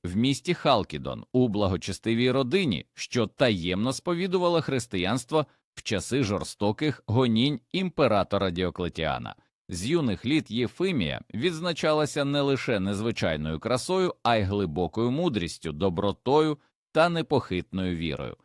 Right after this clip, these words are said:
Її душа прагнула до духовного,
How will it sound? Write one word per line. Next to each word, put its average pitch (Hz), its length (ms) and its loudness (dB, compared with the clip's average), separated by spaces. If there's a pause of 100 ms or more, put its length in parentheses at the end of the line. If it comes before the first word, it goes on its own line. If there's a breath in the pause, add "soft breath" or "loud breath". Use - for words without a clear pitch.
(240)
Її 151 340 0
душа 90 420 0
прагнула 107 600 0
до 104 120 -2
духовного, 80 720 -2